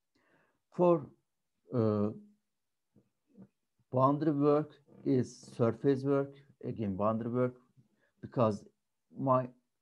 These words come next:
inlet energy minus outlet energy is equal to delta U. Okay. For the situation, we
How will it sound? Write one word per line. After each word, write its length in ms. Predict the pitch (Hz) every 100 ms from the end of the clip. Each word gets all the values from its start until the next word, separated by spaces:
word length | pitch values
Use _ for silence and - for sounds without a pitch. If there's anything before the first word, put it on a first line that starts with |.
| _
inlet 400 | 139 127 110 101 -
energy 460 | 107 95 92 82
minus 500 | 90 104 107 92 85 -
outlet 380 | 120 117 113 110 -
energy 380 | 120 113 107 110
is 200 | 127 120 -
equal 340 | 120 120 101 95
to 160 | 127 127 127 _ _ _ _ _ _ _ -
delta 420 | 117 117 104 -
U. 340 | 123 107 95 73 _ -
Okay. 320 | - 147 - - _ _ _ _ _ _ _ _ _ _
For 180 | 156 135
the 100 | 127
situation, 600 | - - 107 104 104 92
we 280 | 117 123